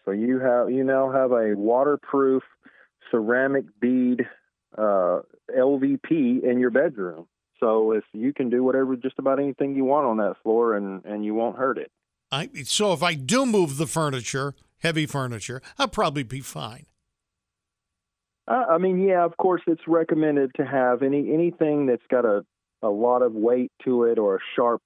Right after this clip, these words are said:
Speaker 1: edge. You wanna put some kind of a buffer or pad underneath it 'cause you can damage the floor. It's not bulletproof.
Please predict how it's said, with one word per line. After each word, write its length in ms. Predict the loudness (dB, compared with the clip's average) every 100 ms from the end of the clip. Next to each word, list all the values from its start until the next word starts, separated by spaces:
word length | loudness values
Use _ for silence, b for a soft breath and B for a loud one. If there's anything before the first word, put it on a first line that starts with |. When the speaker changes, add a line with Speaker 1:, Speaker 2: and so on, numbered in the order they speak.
| -4
Speaker 1:
edge. 320 | 0 0 0
You 160 | -4 -2
wanna 260 | 0 -2
put 260 | -2 -2 -2 _
some 260 | -2 -2
kind 260 | -2 0 0
of 80 | -2
a 80 |
buffer 460 | -2 -2 0 0 0
or 40 |
pad 400 | -2 -2 0 0
underneath 480 | 0 -4 -4 -6 -4
it 100 | -6 -4
'cause 100 | -6
you 220 | -6 -10
can 300 | -4 -2 0
damage 380 | 0 0 -2 -2
the 80 | -4
floor. 440 | 0 0 2 2
It's 140 | 0 0
not 240 | -2 0
bulletproof. 640 | 0 0 -2 -6 -6 -6